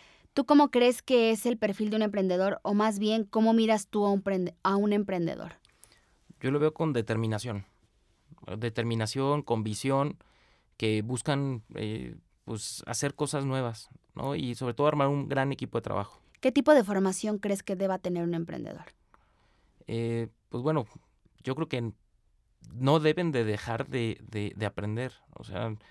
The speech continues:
Speaker 2: eh, en cuanto al tema de formación, pues bueno, eh, primero tienen que formarse en la tema, el tema de los valores, eso sí es básico. Pero en cuanto a tema ya académico,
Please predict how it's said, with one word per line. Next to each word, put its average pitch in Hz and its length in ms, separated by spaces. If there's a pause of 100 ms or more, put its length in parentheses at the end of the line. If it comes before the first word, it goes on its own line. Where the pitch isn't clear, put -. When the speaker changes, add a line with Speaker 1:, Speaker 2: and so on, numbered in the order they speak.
(580)
Speaker 2:
eh, 95 280
en 120 80
cuanto 117 280
al 113 100
tema 147 180
de 131 120
formación, 120 800
pues 110 120
bueno, 107 400 (300)
eh, 107 480 (500)
primero 147 260
tienen 160 180
que 143 100
formarse 139 420
en 123 60
la 104 80
tema, 117 180
el 113 100
tema 151 180
de 120 40
los 104 120
valores, 107 360
eso 117 160
sí 123 120
es 107 100
básico. 110 480 (720)
Pero 120 120
en 127 80
cuanto 123 340
a 123 180
tema 151 320
ya 135 380
académico, 156 840